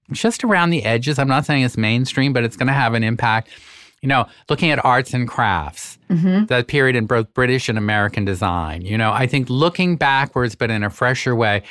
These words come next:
Speaker 1: Not that mid-century is gonna go away, but I think it's gonna be integrated into more elements from the past. I mean, you know, I love a graphic, floral, wallpaper,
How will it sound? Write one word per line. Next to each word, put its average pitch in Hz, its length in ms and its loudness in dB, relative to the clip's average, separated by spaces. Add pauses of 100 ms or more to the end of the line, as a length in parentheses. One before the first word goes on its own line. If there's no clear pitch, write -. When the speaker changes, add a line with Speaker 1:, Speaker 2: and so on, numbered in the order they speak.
(220)
Speaker 1:
Not 170 220 0
that 240 160 2
mid-century 156 600 0
is 131 60 -2
gonna 127 220 0
go 120 160 2
away, 113 360 2 (260)
but 135 100 0
I 139 100 2
think 147 160 -2
it's 143 120 -4
gonna 135 180 0
be 123 140 0
integrated 123 920 0 (560)
into 135 480 0
more 127 300 4
elements 117 560 0
from 107 160 -4
the 104 80 -2
past. 135 640 -2
I 117 80 0
mean, 117 240 0 (260)
you 151 100 -2
know, 135 100 2
I 113 120 4
love 131 300 2
a 156 40 0
graphic, 127 600 0
floral, 113 560 0
wallpaper, 113 1000 0